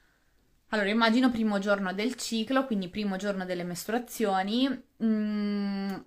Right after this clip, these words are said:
allora, eh, quello che si può dire è che, mm, ovviamente,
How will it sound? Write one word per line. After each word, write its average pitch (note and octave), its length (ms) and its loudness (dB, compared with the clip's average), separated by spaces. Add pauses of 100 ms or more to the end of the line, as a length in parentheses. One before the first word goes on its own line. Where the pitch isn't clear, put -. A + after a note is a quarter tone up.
allora, F3 880 4
eh, F#3+ 480 0
quello C4+ 240 4
che C#4+ 80 2
si B3+ 160 -4
può A#3 100 0
dire C4+ 200 2
è C4 100 0
che, F3 400 -4 (580)
mm, F#3+ 760 -4
ovviamente, G3 840 0